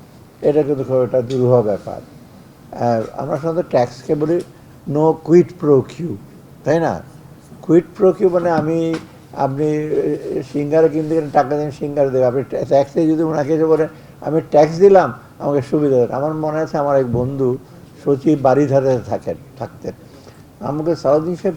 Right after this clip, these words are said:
ট্যাক্স দেই, আমার বাড়ির বাড়িধারার, এর কাছে রাস্তাগুলো, লাইটগুলো জ্বলে না।" তখন আমি বলি যে, "আপনার জন্য তো ট্যাক্সটা তোলা হয় না, it's not quid pro quo।" এইটা ট্যাক্সের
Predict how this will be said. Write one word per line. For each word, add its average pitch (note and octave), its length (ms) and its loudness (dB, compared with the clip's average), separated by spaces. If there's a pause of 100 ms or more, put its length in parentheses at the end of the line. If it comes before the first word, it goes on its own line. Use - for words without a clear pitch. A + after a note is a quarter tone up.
ট্যাক্স E3+ 280 4
দেই, F#3+ 340 6
আমার D#3+ 200 0
বাড়ির C#3 560 -2
বাড়িধারার, C3 680 0 (540)
এর D3 160 -4
কাছে C3+ 420 -2
রাস্তাগুলো, C3 560 -2
লাইটগুলো A#2 460 -2
জ্বলে G#2 320 -2
না।" D#2+ 120 -12 (680)
তখন C#3 160 -4
আমি D#3+ 140 -2
বলি E3+ 140 0
যে, F3+ 80 -2 (120)
"আপনার C#3 520 -4
জন্য C3+ 280 -4
তো C#3+ 100 -8
ট্যাক্সটা - 500 -6
তোলা G2+ 200 -6
হয় - 320 -12
না, D#2+ 60 -16 (220)
it's - 200 -14
not - 340 -10
quid B2 300 -6
pro G#2 80 -8
quo।" - 380 -14 (560)
এইটা F3 440 4
ট্যাক্সের E3 420 0